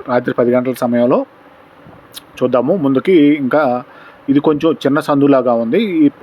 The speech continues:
ఇంకొంచెం ముందుకెళ్తే వెడల్పు దారి అయితే వస్తుంది, పెద్ద కొంచెం సర్కిల్ వెడల్పుగా అయితే వస్తుంది. ఇట్లా వాణిజ్య సముదాయానికి సంబంధించి చుట్టుపక్కల, ఆ, పిల్లలకు కావచ్చు, పెద్దలకు కావచ్చు, అలాగే దేవుడి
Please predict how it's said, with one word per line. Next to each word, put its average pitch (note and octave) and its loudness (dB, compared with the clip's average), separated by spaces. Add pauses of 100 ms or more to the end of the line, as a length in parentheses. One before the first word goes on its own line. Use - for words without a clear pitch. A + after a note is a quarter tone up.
(100)
ఇంకొంచెం C#3 -2
ముందుకెళ్తే D3+ 0
వెడల్పు C#3 2
దారి A#2+ 2
అయితే B2+ 0
వస్తుంది, B2 -2
పెద్ద A#2+ -4
కొంచెం A#2 -4
సర్కిల్ B2+ 0
వెడల్పుగా B2+ 2
అయితే A#2 -2
వస్తుంది. A#2 -6 (760)
ఇట్లా D#3 0
వాణిజ్య C#3+ 2
సముదాయానికి C3+ 2
సంబంధించి B2+ 0 (140)
చుట్టుపక్కల, D#3 0 (1300)
ఆ, A2+ -16 (100)
పిల్లలకు D3 0
కావచ్చు, C3 0
పెద్దలకు C3 -2
కావచ్చు, B2 0
అలాగే C#3 0
దేవుడి C#3 4